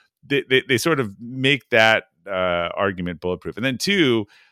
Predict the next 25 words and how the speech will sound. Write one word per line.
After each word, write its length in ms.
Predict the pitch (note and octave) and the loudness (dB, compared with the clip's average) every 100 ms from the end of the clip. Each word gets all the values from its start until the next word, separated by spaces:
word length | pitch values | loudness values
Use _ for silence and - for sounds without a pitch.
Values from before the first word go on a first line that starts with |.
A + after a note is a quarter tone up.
| _ _ | _ _
they're 180 | - F#3 | -4 -4
not 440 | E3 B2+ E3 G#3 G#3 _ | -2 -2 0 0 -4 _
open 440 | D3 F3+ D#3+ C3 G#2+ | -2 -2 0 -2 -2
to 220 | B2 - | -8 -6
any 360 | G#2+ B2 A#2 F2 | -6 -2 -4 -4
question 800 | - - G2+ - - G2+ G2 G2 | -10 -2 -2 -2 -8 -4 -2 -2
or 360 | G#2 G2 F2+ F2 | -6 -6 -6 -6
challenges 560 | - F#2 F#2 F2+ E2+ | -4 -4 -2 -2 -4
or 160 | F2 - | -4 -4
otherwise. 540 | F2+ F#2 F2+ F2 F2 | -4 -2 0 0 -2
They're 140 | F2 - C3+ | -6 -12 -14
extremely 800 | A#2 - - - D#3 E3 D#3 C3 | -10 -8 -6 -6 -4 -4 -4 -6
dismissive 840 | A2+ - A2+ G#2 - F#2+ F#2+ E2+ | -6 -8 -4 -6 -2 0 0 -2
and 140 | F2 | -8
say 200 | F2 G2+ | -6 -4
that 200 | G2 F2+ | -2 -4
those 220 | F#2 F#2 - | -4 -6 -6
people 400 | G#2 G2 F2 D#2+ - | -12 -8 -10 -10 -2
don't 300 | B2+ C3 - | 0 0 -2
get 180 | G2+ | -2
it. 160 | F#2+ F#2 | 0 -2
The 120 | F2+ - - _ | -6 -8 -20 _
pe-, 160 | D#3 - | -18 -10
people 260 | - G3+ G3+ | -4 -2 0
that 200 | D#3 B2+ | 0 -2